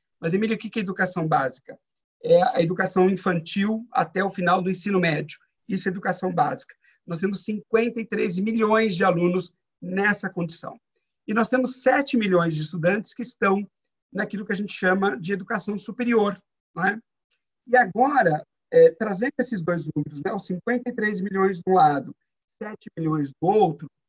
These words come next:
quando você olha, é, dos cinquenta e três milhões de alunos da educação básica, oitenta e oito por cento deles estão na educação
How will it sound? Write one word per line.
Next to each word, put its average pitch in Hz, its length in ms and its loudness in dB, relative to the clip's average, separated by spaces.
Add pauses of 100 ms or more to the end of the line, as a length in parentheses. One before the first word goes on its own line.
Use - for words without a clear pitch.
(260)
quando 240 220 2
você 220 340 0
olha, 165 640 4 (640)
é, 160 200 4
dos 180 200 -4
cinquenta 254 420 0
e 247 40 -6
três 185 320 0
milhões 185 500 0
de 170 80 -2
alunos 151 460 0
da 151 120 -2
educação 147 500 -8
básica, 165 680 -2 (280)
oitenta 262 680 -4
e 226 40 -2
oito 202 320 -8
por 190 160 -16
cento 240 400 -4 (120)
deles 190 380 -8 (260)
estão 202 340 -4
na 202 100 -6
educação - 360 -12